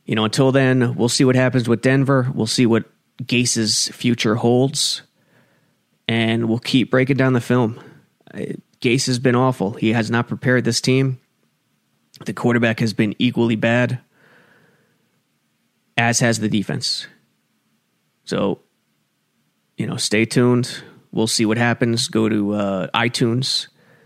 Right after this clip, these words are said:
like and subscribe, Sabo Radio, all the Jets X Factor podcasts on iTunes. iTunes is, you know, we gotta get a little more support on iTunes and download the app too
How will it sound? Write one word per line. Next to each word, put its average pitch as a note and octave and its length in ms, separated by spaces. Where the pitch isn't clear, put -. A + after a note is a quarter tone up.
like A2+ 260
and G#2 100
subscribe, B2 560
Sabo G#2+ 260
Radio, A#2+ 440
all D3 220
the B2+ 100
Jets A2 260
X G#2 160
Factor G#2 280
podcasts F#2+ 560
on F2 80
iTunes. - 540
iTunes A#2 640
is, F#2+ 640
you G#2 100
know, G2 140
we - 200
gotta C3 220
get A#2+ 140
a A#2+ 40
little A#2+ 180
more A#2 160
support A2 360
on A2 140
iTunes A2 680
and G2+ 360
download B2 420
the A2+ 180
app A2+ 200
too G#2 340